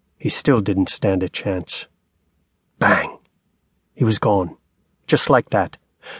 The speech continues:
Tumbling in and out of consciousness with no idea where he was,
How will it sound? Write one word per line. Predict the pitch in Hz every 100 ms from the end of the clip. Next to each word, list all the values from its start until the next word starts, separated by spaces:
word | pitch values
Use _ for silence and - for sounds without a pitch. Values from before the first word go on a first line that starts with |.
| -
Tumbling | - 156 151 156 151
in | - 147 143 147 -
and | 123 -
out | 131 110
of | -
consciousness | - 135 - 139 - 131 - - -
with | - -
no | 113 123 127
idea | 120 107 117 117
where | 113 110
he | 92
was, | 104 113 104 85 -